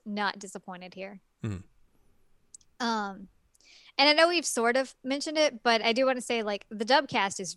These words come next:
Speaker 1: very good.
Speaker 2: Yes.
Speaker 1: Very, very good.
Speaker 2: I would agree with that. I looked at, like,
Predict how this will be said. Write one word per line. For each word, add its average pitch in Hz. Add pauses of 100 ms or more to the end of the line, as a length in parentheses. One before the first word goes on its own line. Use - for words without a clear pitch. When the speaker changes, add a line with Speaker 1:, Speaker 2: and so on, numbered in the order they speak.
Speaker 1:
very 190
good. 180 (460)
Speaker 2:
Yes. - (360)
Speaker 1:
Very, 233
very 190
good. 185 (2000)
Speaker 2:
I 120
would 101
agree 101
with 95
that. 101
I 101
looked 107
at, 110
like, 101